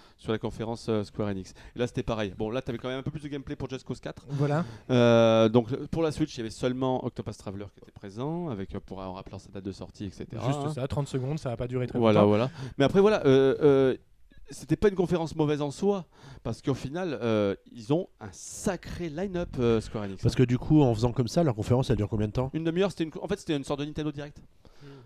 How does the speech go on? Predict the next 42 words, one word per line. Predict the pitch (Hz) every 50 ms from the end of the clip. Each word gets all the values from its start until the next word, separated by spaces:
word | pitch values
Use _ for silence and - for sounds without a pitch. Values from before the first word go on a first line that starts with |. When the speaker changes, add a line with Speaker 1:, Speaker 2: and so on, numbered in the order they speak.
| _
Speaker 1:
C'est-à-dire, | - - 123 113 123 127
en | 120 120
fait, | 143 135
où | 127 120
t'as | - 117
juste | 120 143 165 170 -
le | 165 147 143
président | 131 - 143 131 139 147 143
de, | 135 135 131 131 131 127 127 123 120 120 117
de, | 123 120 117 117 117 113 110 107 107 107 107 104
de, | 113 113 110 107 107 110 107 107 104 104
de | 120 113
Square | - 147 147
Speaker 2:
Ah | 143
Speaker 1:
Enix | 139 139
qui | 139
a | 135
Speaker 2:
non, | 135
Speaker 1:
lancé | 135 131 - 147
le | 127
Speaker 2:
ah | 139
Speaker 1:
truc, | 131 156 196 135
Speaker 2:
non, | 139 139 -
ah | 123 127
non. | 127 123 123 135 - -
Speaker 1:
et | - 139 127 123 123 120 117 117
après, | 110 - - 131
derrière, | 139 143 160 165 - -
c'est, | 135 123 120 113
c'est | - -
les | 123 113
trailers | - 139 127 131 -
qui | - 127
se | -
sont | - 135
enchaînés. | 123 113 - - 107 107 120 - - - 127 135 127 123 113 - -
Euh, | 131 123 120 117 113 113 113 113 113 113
donc, | 110 139 143 - - - - - -
quelques | 254 240 277
surprises | - 269 - 233 208 -
quand | - 175
même. | 165 185 254